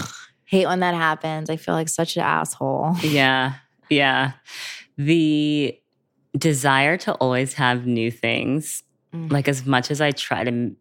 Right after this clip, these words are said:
Speaker 2: pretend that I'm immune to it, it's just so real.
Speaker 1: Satisfying and real, yeah.
Speaker 2: So, okay, New Year's resolution. What is yours?
Speaker 1: To stop buying shit, to stop buying stupid shit that I don't need. Like, exactly that. I
Speaker 2: Yeah.
Speaker 1: have a desire to have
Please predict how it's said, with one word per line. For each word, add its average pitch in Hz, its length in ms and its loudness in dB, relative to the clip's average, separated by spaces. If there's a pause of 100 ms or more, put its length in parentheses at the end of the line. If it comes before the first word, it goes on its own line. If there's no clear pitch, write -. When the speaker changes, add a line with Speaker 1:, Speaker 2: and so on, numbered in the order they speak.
(220)
Speaker 2:
pretend 120 380 -2
that 123 100 2
I'm 120 120 0
immune 113 380 -4
to 135 220 -2
it, 160 240 -2
it's - 200 -4
just - 280 -4
so - 440 0
real. 113 300 -4
Speaker 1:
Satisfying 147 920 -6
and 147 120 -14
real, 143 240 -12
yeah. 147 240 -10 (300)
Speaker 2:
So, 147 320 4
okay, 131 400 -4 (160)
New 151 160 4
Year's 165 280 0
resolution. 131 840 -4
What 131 200 -2
is 127 140 -2
yours? - 400 -6 (220)
Speaker 1:
To 180 120 2
stop 151 320 0
buying 147 260 -4
shit, 139 380 -6 (140)
to 165 120 0
stop - 480 -2
buying 151 320 -2
stupid 147 320 -4
shit 139 260 -6
that 139 100 -2
I 143 80 -2
don't 143 240 -6
need. 139 220 -8
Like, 143 180 -4
exactly 147 520 -2
that. - 360 -4
I 147 80 0
Speaker 2:
Yeah. 156 120 -2
Speaker 1:
have 160 200 2
a 170 80 0
desire 147 680 -2
to 151 140 -6
have 139 420 -2